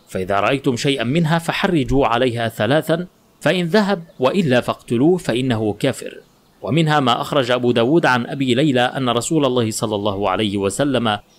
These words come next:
سئل عن حيات البيوت، فقال: "إذا رأيتم منها شيئا في مساكنكم فقولوا: 'أنشدكن العهد الذي أخذ عليكن نوح،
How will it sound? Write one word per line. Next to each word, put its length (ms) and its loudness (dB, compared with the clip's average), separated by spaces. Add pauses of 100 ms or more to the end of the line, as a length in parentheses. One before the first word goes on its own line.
(160)
سئل 380 2
عن 260 2
حيات 440 -2
البيوت، 600 0 (440)
فقال: 500 -2 (360)
"إذا 220 2
رأيتم 380 4
منها 320 4
شيئا 380 0
في 180 -2
مساكنكم 760 0
فقولوا: 540 4 (380)
'أنشدكن 600 2
العهد 360 2
الذي 340 2
أخذ 320 0
عليكن 460 0
نوح، 600 0